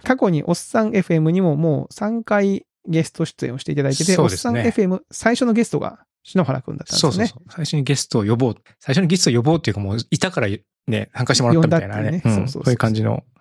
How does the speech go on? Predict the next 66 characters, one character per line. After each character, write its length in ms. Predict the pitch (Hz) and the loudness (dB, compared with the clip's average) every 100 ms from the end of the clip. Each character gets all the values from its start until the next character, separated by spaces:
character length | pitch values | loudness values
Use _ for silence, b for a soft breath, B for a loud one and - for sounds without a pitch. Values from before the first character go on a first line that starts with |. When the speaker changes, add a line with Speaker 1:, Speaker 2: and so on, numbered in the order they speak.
| _ | _
Speaker 2:
流 140 | 117 | 0
れ 80 | 101 | 2
で 60 | 92 | 0
し 80 | - | -2
た 100 | 101 | -4
け 80 | |
ど、 60 | 104 | -4
一 100 | - | -6
番 120 | 107 | -8
最 140 | 95 110 | -6 -6
初 140 | - | -4
は。 280 | 58 - _ _ _ - | -6 -8 _ _ _ -10
Speaker 1:
そ 140 | 185 | -2
ん 60 | 165 | 0
な 80 | 156 | 0
感 200 | 156 143 | 0 -2
じ 100 | 151 | -2
で、 240 | 247 233 | -2 -2
え 520 | 170 151 147 143 139 139 | 0 2 2 0 0 -2
ー、 40 | |
前 200 | 233 254 | -2 0
回 200 | 226 196 | 0 0
の、 240 | 208 226 - _ | 0 0 -4 _
え 240 | 160 147 139 | 0 0 0
ー、 20 | |
ゲ 140 | 151 | -2
ス 80 | - | -2
ト 100 | 170 | -6
出 200 | - 160 | -2 -2
演 100 | 151 | 0
が 140 | 180 | 0
二 120 | 160 160 | 0 0
千 280 | 262 220 | 0 0
二 120 | 180 214 | 2 2
十 220 | 190 151 | 2 2
二 120 | 170 | 2
年 180 | 185 156 | 2 2
の 80 | 160 | 0
六 300 | 135 131 196 | 0 0 0
月 220 | 190 - | 0 -2
と 160 | - - _ _ _ _ | -14 -18 _ _ _ _
い 40 | 147 | -6
う 20 | |
こ 100 | 151 | 0
と 60 | |
で、 80 | 143 | 2
Speaker 2:
う 20 | 123 | 0
ん。 180 | 95 _ _ _ _ _ _ _ _ _ _ | -2 _ _ _ _ _ _ _ _ _ _
Speaker 1:
も 40 | 170 | -2
う 20 | |
だ 100 | 202 | 0
い 40 | |
ぶ、 80 | 185 | 2
ま 80 | 175 | 0
あ、 20 | |
一 180 | 147 202 | -2 0
年 280 | 208 196 196 | 0 0 -4
半 480 | - - 185 185 185 | -8 -6 -2 0 -2
ぐ 80 | |
ら 60 | 185 | -2
い 20 | |
前 280 | 135 117 104 | -2 0 0
か 60 | 95 | -2
な。 60 | |
Speaker 2:
え 140 | 95 | -8
え。 40 | 95 | -12